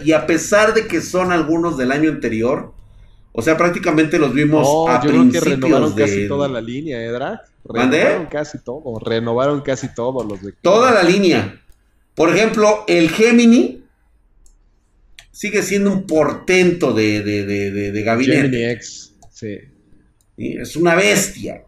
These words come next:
Speaker 1: Cougar se llevó todo. Nos presentó a principios de año el Conquer dos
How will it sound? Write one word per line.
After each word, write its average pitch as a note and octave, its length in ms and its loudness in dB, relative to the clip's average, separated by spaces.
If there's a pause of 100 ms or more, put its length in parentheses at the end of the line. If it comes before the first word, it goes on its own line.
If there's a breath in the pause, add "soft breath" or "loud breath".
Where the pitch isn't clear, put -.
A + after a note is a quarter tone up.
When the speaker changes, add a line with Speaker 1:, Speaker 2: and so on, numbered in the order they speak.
(200)
Speaker 1:
Cougar B3+ 420 4
se F#3+ 160 0
llevó F3 380 4
todo. D#3 480 0 (500)
Nos F3 340 2
presentó F#3 1120 2
a D3 180 0
principios E3 800 0
de E3+ 160 4
año B3+ 640 0
el C3 380 0
Conquer E3+ 500 0
dos A#3+ 520 0